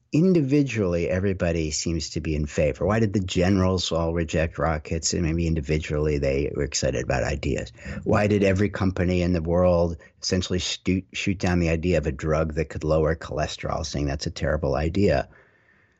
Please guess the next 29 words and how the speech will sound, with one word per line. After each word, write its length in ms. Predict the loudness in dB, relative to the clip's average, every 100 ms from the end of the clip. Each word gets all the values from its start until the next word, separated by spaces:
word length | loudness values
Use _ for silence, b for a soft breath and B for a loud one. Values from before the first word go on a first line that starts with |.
| b _ -20 -12
Yet 380 | 0 2 0 -4 -4
that, 160 | -2
of 140 | -2 -4
course, 180 | -4 -4
became 320 | -6 -2 -2
the 80 | -2
statin 440 | -2 -2 -2 -4
drugs 340 | 0 -2 -2
and 100 | -4
the 60 | -4
cre-, 160 | -4 -6
the 300 | -2 -2 0
Lipitor 640 | 0 -2 -4 -2 0 0
that's 220 | -2 0
sold 560 | 0 0 0 0 -2 -2
a 80 | -4
third 300 | -2 0 0
of 80 | -2
a 40 |
trillion 340 | -4 -2 0
dollars 460 | 2 2 2 0 -6
today 200 | -6 -4
and 140 | -2
saved 300 | -2 -2 -4
tens 240 | -4 -2 -4
of 100 | -4
millions 320 | -4 -4 -8
of 140 | -2
lives. 340 | -2 -2 -8